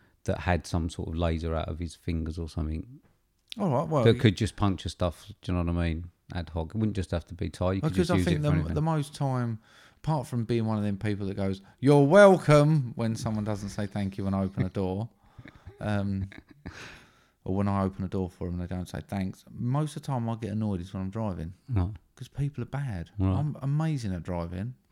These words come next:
Speaker 2: and they're not. <laughs> Um, so yeah, they don't say thank you. Get a puncture.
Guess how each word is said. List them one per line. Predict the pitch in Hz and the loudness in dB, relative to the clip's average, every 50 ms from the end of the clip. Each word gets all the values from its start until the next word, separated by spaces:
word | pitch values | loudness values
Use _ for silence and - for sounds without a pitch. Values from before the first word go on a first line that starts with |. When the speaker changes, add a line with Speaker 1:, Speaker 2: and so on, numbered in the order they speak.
| - - - - - - | -18 -2 0 0 0 0
Speaker 2:
and | 117 123 135 | -2 -2 0
they're | 143 139 | 0 0
not. | 143 160 151 117 95 95 - | 0 0 0 0 -2 -4 -8
<laughs> | - - - - - - - - - _ _ - | -12 -16 -18 -18 -16 -16 -20 -20 -20 _ _ 0
Um, | 135 135 131 127 120 - - _ - - _ - - | 0 2 2 2 0 -2 -6 _ -20 -20 _ -4 -2
so | 196 370 - - 139 | -2 -2 -2 0 0
yeah, | 139 131 120 | 0 0 0
they | 117 123 | 0 0
don't | - 160 156 151 147 | 2 2 2 2 4
say | - 143 139 | 2 2 2
thank | - - 113 104 95 95 - | 2 0 0 0 0 0 0
you. | 95 92 104 107 - - - - - - - - - - - - - - | -2 -2 -2 -4 -6 -8 -10 -8 -8 -8 -8 -8 -10 -12 -14 -16 -10 -6
Get | 113 87 | -6 -6
a | |
puncture. | 80 - 107 98 80 69 - 90 87 | -4 -4 -4 -4 -4 -4 -4 -6 -6